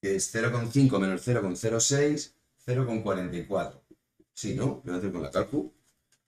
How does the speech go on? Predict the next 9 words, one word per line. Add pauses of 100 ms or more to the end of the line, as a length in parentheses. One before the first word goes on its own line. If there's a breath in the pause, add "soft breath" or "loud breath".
(1200)
Confirmamos. (1600)
Sí,
cero
coma
dos
más
cero
coma
tres